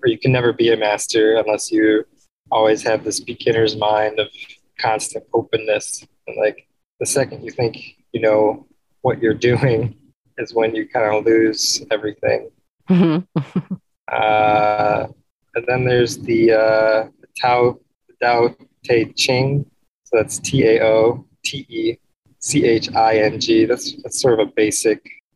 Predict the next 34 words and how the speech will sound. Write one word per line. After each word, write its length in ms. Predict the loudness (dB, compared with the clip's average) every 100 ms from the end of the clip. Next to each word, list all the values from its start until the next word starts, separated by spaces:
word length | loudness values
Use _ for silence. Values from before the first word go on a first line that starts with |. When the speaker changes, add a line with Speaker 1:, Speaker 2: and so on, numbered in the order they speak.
| -10
Speaker 1:
intro 480 | -6 -2 0 0 -2
into, 260 | -6 -2
like, 260 | 0 -2 -8
Buddhism 520 | -4 -2 -2 -8 -18 _ _ -20
and 120 | -20 _ _ -20 _
some 340 | -6 -4 -6 -4
Zen. 360 | -2 -4 -8 _ _ _ -4
Uh, 540 | 0 2 2 0 -2
so 160 | -4 0
those 200 | 2 2
were 80 | 0
both 640 | 2 2 2 -6 -20 _ _ _ -4
really 260 | 0 0
big. 540 | -2 -2 -2 -4 -8 -20 -14 -6
Um, 520 | -2 -2 -2 -4 -6 -10 _ _ _
I 60 | -6 0
think 380 | 0 -2 -14 -2
for 140 | 2
me, 160 | 4 4
it's 160 | 2 -2
just, 200 | 0 2
like, 240 | 2 0 -8 _ _ -2
you 100 | 0
know, 80 |
you 60 | 2
gotta 160 | 2 0
free 260 | 0 2
yourself 460 | 2 2 0 -2 -2
from 240 | -4 -2 -2
trying 640 | 0 2 2 2 0 -4 -8 -12
so 340 | -6 0 2
hard. 500 | 2 2 4 2 0 -6 -12 _ _ _
You 80 | -2
got, 240 | 0 0